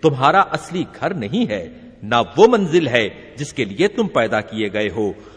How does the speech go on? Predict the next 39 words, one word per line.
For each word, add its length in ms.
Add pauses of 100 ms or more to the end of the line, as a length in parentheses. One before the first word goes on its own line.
نہ 80 (200)
وہ 120
جگہ 380
ہے 180 (300)
جس 180
کی 120
طرف 420
تمہیں 260
دعوت 400
دی 160
گئی 220
ہے۔ 200 (340)
دیکھو، 420 (340)
یہ 80 (140)
تمہارے 440
لیے 300 (120)
باقی 380
رہنے 340
والی 280
نہیں، 320 (300)
اور 140
نہ 260 (140)
تم 200
اس 180
میں 160 (120)
ہمیشہ 360
رہنے 320
والے 300
ہو۔ 200 (380)
اگر 260 (120)
اس 200
نے 120
تمہیں 420
اپنی 320 (100)
آرائشوں 580
سے 240 (180)
فریب 400
دیا 240
ہے 200